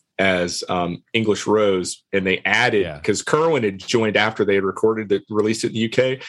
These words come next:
Speaker 1: and so they added some Kerwin songs to it, which changed, fundamentally changed the way that album sounded, um, and I think moved them more towards the direction they're going to. But the, the, what's notable,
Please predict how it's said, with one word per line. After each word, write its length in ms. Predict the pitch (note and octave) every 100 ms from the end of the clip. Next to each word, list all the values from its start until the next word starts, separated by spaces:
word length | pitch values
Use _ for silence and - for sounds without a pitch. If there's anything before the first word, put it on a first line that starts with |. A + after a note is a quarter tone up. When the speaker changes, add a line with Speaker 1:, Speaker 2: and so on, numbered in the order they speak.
| -
Speaker 1:
and 80 | B2
so 100 | B2
they 160 | A2+ G#2
added 240 | A#2+ A#2+
some 140 | A2
Kerwin 400 | G2 - D#3+ C3+
songs 380 | G2 G#2 F#2+ F#2
to 180 | - G2+
it, 180 | F#2 - - - -
which 200 | E3+ -
changed, 540 | - A3 G#3 C#3+ - - _ _ C#3+
fundamentally 440 | A3 G#3+ G3+ D#3
changed 380 | A#2 D3 D3 A#2+
the 60 | A#2+
way 140 | A#2+
that 140 | A2+ G#2
album 240 | G#2 F#2+
sounded, 560 | - B2 B2 A2+ F2 E2+ - - -
um, 200 | A2+ G#2+
and 80 | B2+
I 40 | A#2
think 300 | B2 C#3+ A#2
moved 360 | A#2 C3+ D3+ C3
them 180 | A#2
more 180 | A2+ A#2
towards 240 | A2+ A2+ G2
the 40 |
direction 320 | G2 A#2+ B2
they're 80 | G#2
going 140 | G2 F#2+
to. 120 | F#2+
But 200 | F2+ -
the, 200 | A2 A2 - - - - - _ _
the, 220 | D3+ C3+ - - -
what's 200 | E3+ C#3
notable, 360 | C#3 F3 A#3 G3+